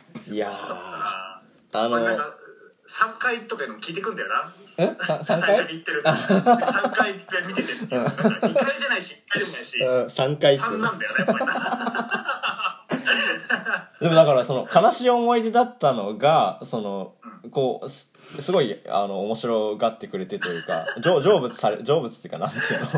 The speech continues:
Speaker 1: <laughs> いい感じにこう、なんていうの？
Speaker 2: はいはい。
Speaker 1: じょ-、成仏っていうのかな？
Speaker 2: うんうんうん。
Speaker 1: 消化できたよね。
Speaker 2: あってよかったこととしてね。
Speaker 1: うん。はい。そうそうそうそうそう。
Speaker 2: はい。
Speaker 1: はい。壊されてよかったです。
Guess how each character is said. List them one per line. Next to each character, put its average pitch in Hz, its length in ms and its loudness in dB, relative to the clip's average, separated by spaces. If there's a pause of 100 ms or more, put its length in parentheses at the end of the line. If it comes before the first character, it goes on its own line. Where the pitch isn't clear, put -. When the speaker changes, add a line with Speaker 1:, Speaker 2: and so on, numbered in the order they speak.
(200)
Speaker 1:
<laughs> - 300 -8
い - 20 0
い 143 60 -2
感 156 160 6
じ 151 100 -6
に 151 120 -2
こ 139 420 0 (360)
う、 - 40 -8
な 120 80 2
ん 113 100 2
て - 80 -6
い - 40 -6
う - 20 -6
の？ - 60 -4
Speaker 2:
は - 60 -10
い - 20 -20
は - 60 -14 (360)
い。 131 40 -12
Speaker 1:
じ 151 60 6
ょ-、 139 160 6
成 151 160 6
仏 101 260 -8
っ - 40 -20
て - 100 -10
い 92 40 -6
う - 20 -10
の 80 80 -12
か 82 80 -8
な？ 120 160 -10 (240)
Speaker 2:
う - 20 -14
ん - 80 -12
う 392 80 4
ん - 20 6
う - 40 -2 (260)
ん。 226 240 -8 (920)
Speaker 1:
消 165 200 0
化 160 140 4
で 156 100 0
き - 60 -12
た - 60 -6
よ - 80 0
ね。 - 60 -2
Speaker 2:
あ - 40 2
っ - 60 -4
て - 60 -12
よ - 40 -14
か - 0 -
っ - 40 -18
た - 60 -14
こ - 0 -
と - 160 -10
と - 60 -10
し 92 80 -6
て 85 80 -6
ね。 - 180 -12 (120)
Speaker 1:
う 101 40 -2
ん。 92 40 0
は 80 80 -2
い。 - 120 -12
そ - 180 -2
う - 40 -6
そ - 180 -6
う - 40 -6
そ - 200 -4
う - 20 -10
そ - 180 -8
う - 40 -6
そ - 200 -8
う。 135 100 -10 (1200)
Speaker 2:
は 92 120 -8
い。 - 0 -
Speaker 1:
は - 60 -10
い。 - 120 -18
壊 - 180 0
さ 117 120 -2
れ 95 80 -6
て 95 100 -4
よ 110 80 -2
か 110 80 -2
っ - 80 -6
た - 100 -8
で - 60 -4
す。 - 200 -16